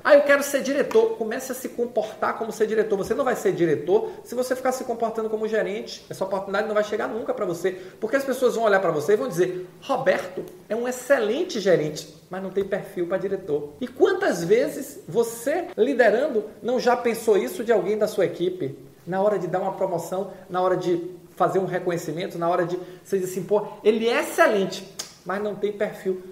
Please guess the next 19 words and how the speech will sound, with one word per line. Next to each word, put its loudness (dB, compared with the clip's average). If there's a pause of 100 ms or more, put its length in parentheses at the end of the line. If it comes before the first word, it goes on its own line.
(200)
O -4
que 0
é, 2
nesse 2
momento, 0
nessa -2
análise 2
específica, -2
não -4
ter -2
perfil? -4 (260)
É, -2 (120)
ele 4
não -4
demonstra -6 (100)
a -10
condição, -8 (120)
a -8
competência -8